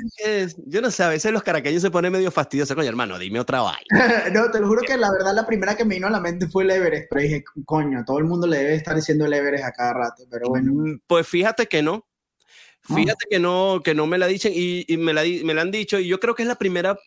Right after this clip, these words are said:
Speaker 1: vez que pregunto sobre una montaña. Pero me
Speaker 2: Mm.
Speaker 1: parece que el Everest es una respuesta muy interesante, porque yo creo que cada uno tiene un Everest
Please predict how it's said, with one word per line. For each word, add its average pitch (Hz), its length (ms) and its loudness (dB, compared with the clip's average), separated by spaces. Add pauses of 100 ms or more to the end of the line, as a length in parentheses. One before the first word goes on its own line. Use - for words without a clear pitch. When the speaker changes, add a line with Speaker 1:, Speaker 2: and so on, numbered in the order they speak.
(160)
Speaker 1:
vez 180 460 -4
que 208 120 -6
pregunto 151 440 -4
sobre 156 260 -4
una 143 220 -2
montaña. 120 680 -2 (460)
Pero 190 160 2
me 220 80 4
Speaker 2:
Mm. 220 40 2
Speaker 1:
parece 214 300 -2
que 240 80 -2
el 208 80 2
Everest 202 460 0
es 175 60 0
una 185 200 0
respuesta 165 400 0
muy 175 300 4
interesante, 135 640 0
porque 127 720 -2
yo 147 140 -2
creo 190 180 0
que 156 140 -10
cada 156 280 2
uno 175 220 0
tiene 160 220 -4
un 165 100 0
Everest 160 380 -2